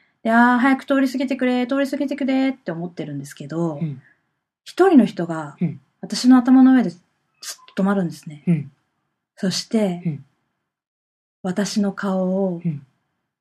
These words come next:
Speaker 1: ずーっと覗き込んだんです。なんかね、なんだろうね、黒い影なのに、
Speaker 2: うん。
Speaker 1: 頭の上にこう頭がこう被さるわけですよ。
Speaker 2: うん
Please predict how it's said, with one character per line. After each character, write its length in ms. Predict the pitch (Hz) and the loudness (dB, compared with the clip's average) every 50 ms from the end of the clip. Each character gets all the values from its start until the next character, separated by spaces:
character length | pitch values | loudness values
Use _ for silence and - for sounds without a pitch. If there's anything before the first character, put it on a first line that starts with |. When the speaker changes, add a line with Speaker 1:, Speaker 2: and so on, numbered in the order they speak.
| _ _ _ _ _ _ _ _ | _ _ _ _ _ _ _ _
Speaker 1:
ず 680 | - - - 185 180 180 185 185 180 170 175 180 175 175 - _ _ _ _ _ _ _ _ _ _ _ _ _ _ _ _ _ _ | -18 -8 -4 -2 0 2 2 2 2 2 -2 -4 -8 -12 -20 _ _ _ _ _ _ _ _ _ _ _ _ _ _ _ _ _ _
ー 120 | 180 180 185 | 2 2 4
っ 20 | |
と 80 | 185 196 | 2 2
覗 40 | |
き 120 | 190 - - | -2 -2 -6
込 160 | - 208 190 | -2 0 0
ん 80 | 175 - | 0 -2
だ 120 | 151 143 | -6 -12
ん 60 | 139 | -16
で 80 | - _ | -20 _
す。 160 | - - _ _ _ _ _ _ _ _ _ _ _ - - - - - _ _ _ _ _ _ _ _ _ _ _ _ _ _ _ _ _ _ _ _ _ _ | -20 -20 _ _ _ _ _ _ _ _ _ _ _ -20 -20 -20 -20 -20 _ _ _ _ _ _ _ _ _ _ _ _ _ _ _ _ _ _ _ _ _ _
な 160 | - 151 165 | -10 -8 -6
ん 40 | 165 | -6
か 120 | - 165 151 | -6 -8 -10
ね、 480 | 151 151 151 151 147 147 151 - _ _ _ _ _ _ _ _ _ _ _ _ _ _ _ _ _ _ _ _ _ _ _ _ _ _ | -10 -10 -10 -10 -12 -12 -14 -16 _ _ _ _ _ _ _ _ _ _ _ _ _ _ _ _ _ _ _ _ _ _ _ _ _ _
な 180 | 220 240 392 427 | 6 6 6 8
ん 40 | |
だ 60 | 339 240 | 6 6
ろ 60 | 202 | 6
う 20 | |
ね、 60 | 190 | 4
黒 300 | - - 240 320 480 523 | 4 4 6 6 8 6
い 60 | 427 - | 6 6
影 220 | 311 302 254 269 | 4 6 8 8
な 120 | 233 208 | 6 6
の 80 | 185 180 | 4 2
に、 400 | 170 175 185 185 180 170 165 170 | 2 2 2 2 2 0 -2 -2
Speaker 2:
う 60 | - 175 | -2 -2
ん。 160 | 151 143 - _ _ _ _ _ _ _ _ _ _ _ _ _ | -2 -4 -8 _ _ _ _ _ _ _ _ _ _ _ _ _
Speaker 1:
頭 420 | 208 220 226 302 320 349 392 392 | -2 4 6 8 8 8 8 8
の 120 | 403 403 | 8 8
上 100 | 392 349 | 8 8
に 80 | 269 233 | 8 6
こ 160 | 233 202 185 | 6 2 2
う 40 | 180 | 2
頭 340 | 175 180 - 269 277 311 302 | 2 4 6 8 8 8 8
が 120 | 247 196 180 | 6 4 0
こ 260 | - 175 160 160 - | -2 -6 -6 -6 -10
う 280 | _ _ - 196 220 | _ _ 2 4 4
被 60 | 262 269 | 6 8
さ 120 | 339 339 | 8 6
る 60 | 269 | 6
わ 80 | 208 180 | 6 2
け 100 | 180 165 | 0 -4
で 60 | 143 | -6
す 140 | - - 156 | -8 -14 -16
よ。 80 | 147 _ _ _ _ _ _ _ _ _ _ _ | -18 _ _ _ _ _ _ _ _ _ _ _
Speaker 2:
う 60 | 180 | 2
ん 160 | 170 143 - | 2 2 0